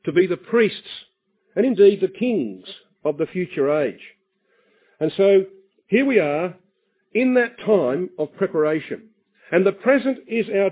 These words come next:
training ground. And Peter says in verse five of this chapter,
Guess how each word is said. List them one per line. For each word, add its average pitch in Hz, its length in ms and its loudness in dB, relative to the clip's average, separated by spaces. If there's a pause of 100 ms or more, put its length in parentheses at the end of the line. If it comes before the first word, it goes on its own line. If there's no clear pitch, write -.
training 190 380 2
ground. 123 340 -4 (640)
And 131 160 -6
Peter 233 220 0
says 220 280 4
in 208 120 0
verse 196 320 4
five 196 260 2
of 175 80 -4
this 190 140 0 (160)
chapter, 127 480 -6